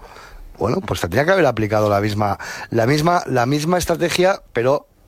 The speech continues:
evidentemente con la inteligencia de saber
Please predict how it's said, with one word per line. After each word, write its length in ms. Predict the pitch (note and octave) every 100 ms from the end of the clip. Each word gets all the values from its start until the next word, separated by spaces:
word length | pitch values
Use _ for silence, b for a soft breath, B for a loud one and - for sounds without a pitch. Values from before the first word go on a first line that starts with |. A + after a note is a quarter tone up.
| -
evidentemente 680 | - F2+ G2 G#2+ G#2+ A2+ C#3 B B B B
con 140 | - G#2
la 100 | G2
inteligencia 680 | F#2+ F#2+ F#2+ G2+ G#2+ B2+
de 100 | C#3
saber 340 | B2 A#2+ B2+